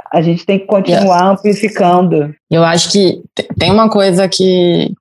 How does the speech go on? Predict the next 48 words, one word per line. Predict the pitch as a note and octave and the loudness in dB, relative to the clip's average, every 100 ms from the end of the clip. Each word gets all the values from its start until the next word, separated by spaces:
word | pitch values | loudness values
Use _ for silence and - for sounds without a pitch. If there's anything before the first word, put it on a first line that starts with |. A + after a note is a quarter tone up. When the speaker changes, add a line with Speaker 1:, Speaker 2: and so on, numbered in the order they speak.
| _ - | _ -8
Speaker 2:
que | |
você | D3+ E3 | -4 -2
falou, | E3 E3 D#3+ D#3 | 0 0 0 0
que | E3+ | 0
nós | E3 D#3 | 0 0
somos | E3 E3 - - - | 0 0 -2 -6 -4
as | D#3+ D#3+ | -4 -2
quatro | D#3+ D3+ D#3+ | -2 0 2
muito | E3 E3 | 2 2
diferentes, | - D#3+ G3 G#3 G3+ - - - _ _ | 0 0 2 0 0 -4 -6 -8 _ _
mas | E3+ F3 | -2 0
nós | F3+ F3+ | 0 0
somos | F#3+ G3 F#3+ | 2 2 2
muito | G3 G#3+ | 2 0
parecidas | E3 D#3+ - C#3 C3+ | 0 0 0 -2 -2
também, | D3 C3+ B2+ | -2 0 -2
né? | B2+ C#3 _ | -4 -8 _
Essa | F#3 G3 G#3 | 0 0 0
é | A#3+ | 0
a | |
grande | G#3+ G#3+ G#3+ G3+ | 2 2 2 2
loucura | F#3+ F#3 F#3 F3 | 0 0 -2 0
do | E3+ | 0
nosso | E3 D#3+ E3+ | 0 0 -2
encontro, | E3+ E3 D3+ C#3 C#3+ | -2 0 0 -2 -2
né? | D3 D#3 D#3 - | -2 0 -2 -2
A, | - - - | -2 0 -2
a | |
profundidade | B2+ F3+ G3 G3 F#3 F3 B3+ | -2 0 2 2 2 2 0
que | D4 | 2
a | C4+ | 2
gente | B3 A#3 | 4 2
sai | G3+ F3+ | 2 2
dos | E3+ F3 | 2 2
nossos | E3+ E3+ F3 | 0 0 0
assuntos, | F3 - E3 D#3+ - C#3+ | 0 0 0 0 0 -2
assim, | C#3+ - - | -4 -4 -2
a | D#3+ | 0
gente | F3 F3+ | 2 2
vai | F3 F3+ | 0 2
da | A3 | 2
superfície | B3 - A3+ A3 G3 E3+ | 0 0 0 2 0 0
ao | F3 E3+ | -2 0
fundo | F#3+ A#3+ | 2 4
muito | A3+ E4 | 4 2
rápido, | C4 G3 A3 F3 E3+ - | 0 -2 -4 -6 -4 -4
as | F#3+ | -4
quatro. | - F#3+ E3+ - | -2 -2 -4 -8